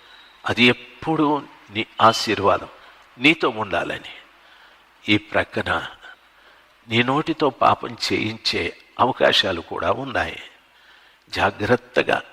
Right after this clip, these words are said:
ఈ వైపు కాక నిత్యము ఆశీర్వదించే దేవుని వైపు చూస్తూ నేను జాగ్రత్తగా మాట్లాడాలి.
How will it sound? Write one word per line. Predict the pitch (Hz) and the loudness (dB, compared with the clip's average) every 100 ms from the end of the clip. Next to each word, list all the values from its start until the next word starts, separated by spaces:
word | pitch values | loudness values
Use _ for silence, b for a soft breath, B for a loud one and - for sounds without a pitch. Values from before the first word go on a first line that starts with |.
| - | 0
ఈ | 117 | 4
వైపు | 135 143 160 - | 4 2 0 -4
కాక | - - - - - - _ b b b b b _ | -2 -2 -2 -10 -10 -14 _ b b b b b _
నిత్యము | 113 - - 110 98 - - | -8 -2 4 4 2 -10 2
ఆశీర్వదించే | 104 107 - 117 107 98 92 92 104 | 6 6 2 -4 -4 -4 -6 -6 -8
దేవుని | 92 - 110 107 101 | -4 0 0 0 -6
వైపు | 87 87 - | -8 -8 -10
చూస్తూ | - 117 113 - - - - _ B B B B B B _ | -8 -4 -2 -4 -6 -14 -18 _ B B B B B B _
నేను | 101 95 85 95 _ _ _ - | -2 -2 -4 -14 _ _ _ 0
జాగ్రత్తగా | 98 87 101 107 - - - 139 | 0 0 -2 -2 -2 -2 -2 -2
మాట్లాడాలి. | 143 - - - - - - | 0 0 -2 -8 -6 -6 -8